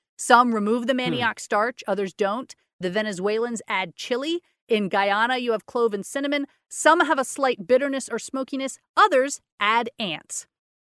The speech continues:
Speaker 1: And they
Speaker 2: Whoa.
Speaker 1: do not in any way expand on <laughs> how you add
Speaker 2: <laughs>
Speaker 1: ants to, uh, to your food. But apparently,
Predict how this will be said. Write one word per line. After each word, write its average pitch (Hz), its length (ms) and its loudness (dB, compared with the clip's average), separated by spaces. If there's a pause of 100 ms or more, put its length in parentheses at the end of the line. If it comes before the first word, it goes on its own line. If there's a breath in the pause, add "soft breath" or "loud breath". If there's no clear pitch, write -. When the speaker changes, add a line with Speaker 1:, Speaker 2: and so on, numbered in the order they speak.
(120)
Speaker 1:
And 262 160 8
they 285 120 12
Speaker 2:
Whoa. 240 60 2
Speaker 1:
do 277 100 6
not 285 200 8
in 254 140 2
any 381 240 6
way 277 340 4
expand 220 640 4
on 214 120 4
<laughs> - 600 6 (560)
how 285 300 8
you 294 180 6
add 285 340 8
Speaker 2:
<laughs> 403 140 6
Speaker 1:
ants - 320 2
to, 254 340 2
uh, 247 240 4
to 254 120 -8
your 254 160 -4
food. 320 240 -2
But 214 120 0
apparently, 247 540 -2